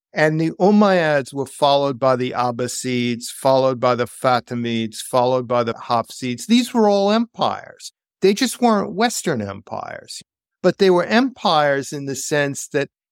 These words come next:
they didn't distinguish between states, modern states, but it was governed regionally from Syria or from Baghdad in the case of the Abbasids or Cairo in the case of the Fatimids. And then you had over four hundred years of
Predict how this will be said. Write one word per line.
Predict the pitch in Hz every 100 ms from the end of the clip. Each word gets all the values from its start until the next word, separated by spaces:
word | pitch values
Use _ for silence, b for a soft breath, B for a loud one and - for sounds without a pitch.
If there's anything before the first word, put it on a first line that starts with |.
| -
they | 151 165
didn't | 156 208 214 226
distinguish | 208 - - 185 170 160 -
between | 143 - 156 143
states, | 127 - - 190 165 104 - -
modern | 139 151 151 151 139
states, | - - 190 180 127 -
but | - 143 -
it | 160
was | 147 135
governed | 117 160 180 175 180 135 123
regionally | 139 185 180 165 143 127 113 107 110
from | - 139 120
Syria | 113 - 151 143 139 135 127
or | 123 120
from | 113 - 127 110 107 _ -
Baghdad | 143 151 127 147 139 135
in | 131
the | 123
case | 123 - 135 -
of | 131
the | 127
Abbasids | 127 131 123 123 - 131 127 120 117
or | 135 123 120 117 -
Cairo | - 143 135 131 131 123 120
in | 117
the | 113
case | - 131 123 -
of | 127
the | 117
Fatimids. | - 123 117 117 113 113 110 - _ _
And | - 160 175
then | 226 285
you | 285 226
had | 156 127 127
over | 135 139 135
four | - - 170 180
hundred | 175 160 143 131
years | 127 127 127
of | - 151